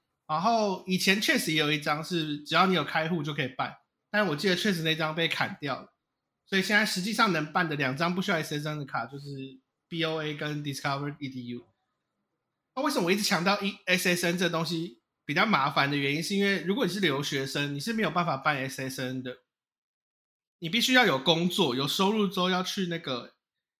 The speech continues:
S S A，对不对？去申请S S N。那这通常就是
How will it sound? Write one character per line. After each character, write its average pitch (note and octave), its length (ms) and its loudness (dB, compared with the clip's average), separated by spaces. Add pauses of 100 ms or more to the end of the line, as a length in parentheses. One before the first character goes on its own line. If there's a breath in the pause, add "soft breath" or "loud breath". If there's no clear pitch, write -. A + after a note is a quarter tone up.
(800)
S E3+ 240 -6
S D#3+ 220 -2
A， C#3+ 180 0
对 D3 80 -4
不 A#2+ 80 -6
对？ B2+ 400 -10
去 F3+ 180 0
申 F3 240 0
请 B2+ 280 -6
S B2 180 -4
S C3 200 -6
N。 B2+ 120 -6
那 E3+ 140 -6
这 F#3 240 -2
通 G3+ 120 0
常 E3 140 0
就 F3 80 -2
是 F3 460 -2